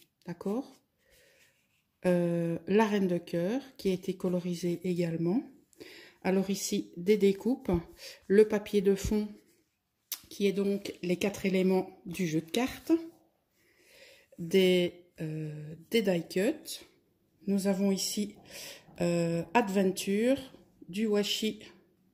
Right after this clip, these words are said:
donc Adventure ici, du washi libellule. Sur le côté, nous avons de la toile de jute en ruban avec,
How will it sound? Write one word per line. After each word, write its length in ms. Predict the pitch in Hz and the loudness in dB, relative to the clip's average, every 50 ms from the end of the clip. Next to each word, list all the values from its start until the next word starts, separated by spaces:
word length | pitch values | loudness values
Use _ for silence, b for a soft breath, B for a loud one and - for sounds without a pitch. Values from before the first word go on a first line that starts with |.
| _ _ _ _ | _ _ _ _
donc 180 | - 175 170 - - | -10 -10 -8 -6 -4
Adventure 580 | 208 196 170 170 180 175 170 170 - 214 220 214 | -4 -2 0 0 0 0 0 0 -2 -4 -4 -4
ici, 480 | 190 175 - - 226 240 - - B B B B B B B B B B | -4 -6 -6 -4 -4 -4 -4 -6 B B B B B B B B B B
du 160 | B 175 208 214 | B 0 2 4
washi 380 | 202 208 202 208 - - 208 | 4 4 4 2 0 0 0
libellule. 640 | 185 180 175 185 202 214 226 247 254 262 269 285 285 - - - - - _ _ B B B B B B B B B B B B B B | 0 0 2 4 4 4 4 4 4 4 4 4 4 0 -4 -18 -20 -20 _ _ B B B B B B B B B B B B B B
Sur 300 | B - - 240 226 214 | B -6 -4 -2 0 2
le 80 | 220 220 | 2 2
côté, 480 | 220 226 220 220 - - 226 220 - - | 4 2 0 2 4 4 4 4 4 4
nous 280 | 196 214 240 233 226 | 4 4 4 4 4
avons 280 | 226 226 214 220 220 214 - - | 2 2 2 2 0 0 0 -2
de 240 | 185 180 175 208 | -4 0 2 4
la 160 | 233 220 220 220 | 4 4 4 2
toile 320 | 220 - 220 214 214 202 | 0 -2 -2 -2 0 2
de 140 | 196 214 214 | 2 2 2
jute 420 | 202 190 220 220 220 - - - - | 2 2 0 -2 -2 -4 -14 -10 -6
en 160 | - 214 220 208 | -2 0 0 0
ruban 580 | - 214 226 208 196 220 226 226 220 202 214 B B B B B B B B B B B | 2 0 0 2 2 2 2 2 0 -2 -6 B B B B B B B B B B B
avec, 680 | 220 220 202 214 220 214 220 - - - - - - | 4 4 6 6 6 4 4 0 -4 -4 -4 -4 -2